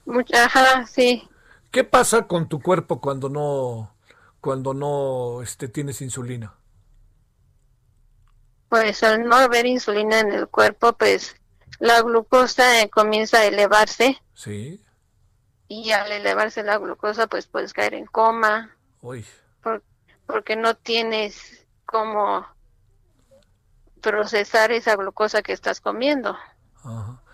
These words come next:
Speaker 2: ¿Qué edad tienes, Violeta?
Speaker 1: Treinta y cinco años.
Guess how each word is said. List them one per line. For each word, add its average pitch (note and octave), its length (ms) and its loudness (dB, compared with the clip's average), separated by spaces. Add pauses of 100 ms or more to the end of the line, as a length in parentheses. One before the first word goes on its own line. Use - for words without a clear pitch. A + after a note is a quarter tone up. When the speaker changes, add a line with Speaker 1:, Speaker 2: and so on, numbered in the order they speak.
(460)
Speaker 2:
¿Qué - 100 -10
edad D4+ 180 -4
tienes, F3 400 0
Violeta? C#3+ 460 -6 (1400)
Speaker 1:
Treinta A3+ 380 -2
y A3+ 80 -2
cinco A#3 320 -4
años. G#3 300 -2